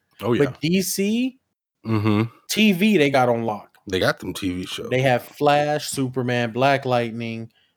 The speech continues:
Speaker 1: Green
Speaker 2: Arrow.
Speaker 1: Arrow.
Speaker 2: Yep, and they all intertwine. Every
Speaker 1: What's
Speaker 2: year
Speaker 1: the
Speaker 2: they have an
Speaker 1: Galaxy?
Speaker 2: episode.
Speaker 1: Something about, like,
Speaker 2: Oh, yeah,
Speaker 1: Galaxies.
Speaker 2: Legends of the Galaxies. Some sh-, uh,
Speaker 1: Yeah, something like
Speaker 2: D C's
Speaker 1: that.
Speaker 2: Legends of Tomorrow. There we go.
Speaker 1: Yeah, uh-huh.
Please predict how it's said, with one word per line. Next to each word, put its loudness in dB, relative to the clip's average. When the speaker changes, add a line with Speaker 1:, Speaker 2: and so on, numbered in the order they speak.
Speaker 1:
Green 0
Speaker 2:
Arrow. 2
Speaker 1:
Arrow. -2
Speaker 2:
Yep, -2
and -2
they 4
all 4
intertwine. -4
Every 0
Speaker 1:
What's 0
Speaker 2:
year 0
Speaker 1:
the 4
Speaker 2:
they 0
have -4
an 0
Speaker 1:
Galaxy? -2
Speaker 2:
episode. -8
Speaker 1:
Something -2
about, 0
like, -6
Speaker 2:
Oh, 0
yeah, 2
Speaker 1:
Galaxies. 2
Speaker 2:
Legends -2
of 0
the 0
Galaxies. -2
Some -4
sh-, -8
uh, 0
Speaker 1:
Yeah, -4
something -2
like 0
Speaker 2:
D -2
C's -4
Speaker 1:
that. -2
Speaker 2:
Legends 2
of 2
Tomorrow. 0
There 0
we -4
go. -6
Speaker 1:
Yeah, 4
uh-huh. -2